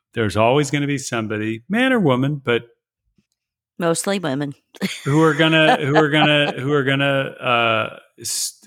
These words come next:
Speaker 1: make a claim against you in
Speaker 2: Right.
Speaker 1: relation to something that they feel and,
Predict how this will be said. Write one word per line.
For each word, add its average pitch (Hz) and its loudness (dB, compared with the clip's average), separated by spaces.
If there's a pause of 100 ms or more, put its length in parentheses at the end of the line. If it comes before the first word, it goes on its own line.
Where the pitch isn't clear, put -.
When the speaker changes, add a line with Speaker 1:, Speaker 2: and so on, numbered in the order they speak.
Speaker 1:
make 139 2
a 147 0
claim 120 -2
against 117 -2
you 104 -2
in 113 -6
Speaker 2:
Right. 104 -6 (100)
Speaker 1:
relation 110 -2
to 104 -4 (340)
something 123 -2
that 104 -4
they 120 2
feel 127 0 (760)
and, 120 0